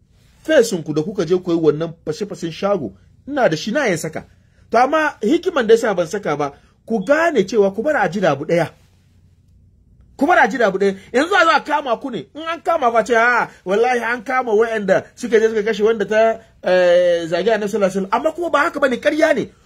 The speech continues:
An kama ku ne saboda sata kuka je ku yi, ku barayi ne, kun je sata ne. Na kunnan, na kunnan ba yaki bane. Wanda aka yi jihadin daban.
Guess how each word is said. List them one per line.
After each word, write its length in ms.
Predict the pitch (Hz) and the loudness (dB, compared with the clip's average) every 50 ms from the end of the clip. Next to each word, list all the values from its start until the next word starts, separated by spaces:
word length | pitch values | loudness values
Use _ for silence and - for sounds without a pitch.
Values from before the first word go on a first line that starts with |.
| _ _ _ _ _ | _ _ _ _ _
An 260 | 285 339 381 392 320 | 2 2 2 0 -2
kama 400 | - 392 381 392 392 370 285 262 - | -2 0 0 0 0 0 -4 -4 -4
ku 100 | 349 349 | -6 -4
ne 80 | 311 262 | -4 -6
saboda 360 | - - 311 302 277 247 233 226 | -4 -4 -6 -6 -2 0 0 -2
sata 680 | 226 - - 349 349 359 - 403 - - 349 277 233 | -2 -4 -2 0 2 2 2 0 -2 -2 -2 -2 -2
kuka 220 | - 294 220 233 190 | -4 -6 -6 -4 -2
je 100 | 214 208 | -2 -2
ku 120 | 214 220 | -2 -2
yi, 60 | 196 190 | -4 -4
ku 220 | - - 320 349 - - | -2 -2 -2 -2 0 0
barayi 440 | 240 233 214 196 208 226 233 233 220 | 2 2 2 2 0 0 -2 -6 -8
ne, 80 | 196 165 | -8 -8
kun 200 | - - 269 240 | -8 -12 -14 -12
je 80 | 254 254 | -14 -12
sata 360 | - 262 262 254 - 160 120 | -10 -10 -8 -8 -8 -8 -10
ne. 80 | 101 95 - _ _ _ _ _ _ _ _ _ _ _ _ _ - | -10 -14 -20 _ _ _ _ _ _ _ _ _ _ _ _ _ -4
Na 100 | 285 - 1047 - | -2 -2 0 0
kunnan, 260 | - 320 285 294 294 302 - _ _ _ _ - | 0 0 0 0 -2 -2 -6 _ _ _ _ 0
na 180 | 185 311 370 | 2 2 2
kunnan 320 | 370 330 294 262 285 285 240 | 2 0 0 0 0 2 4
ba 140 | 254 247 240 | 4 6 6
yaki 360 | 240 285 311 294 - 240 226 | 6 4 2 -2 -6 -4 -2
bane. 240 | 214 220 202 - - _ _ _ _ _ _ - | 0 0 -2 -2 -8 _ _ _ _ _ _ -20
Wanda 460 | 214 170 208 320 415 415 370 320 269 | -12 -2 0 0 0 2 0 0 0
aka 180 | 302 302 - 247 | 0 0 2 0
yi 100 | 240 233 | 0 0
jihadin 580 | 180 185 196 190 208 226 233 - 190 196 170 135 | -2 -4 -2 0 0 0 0 0 -2 -4 -6 -4
daban. 400 | - 151 - - 208 220 190 | -6 -4 0 0 0 0 0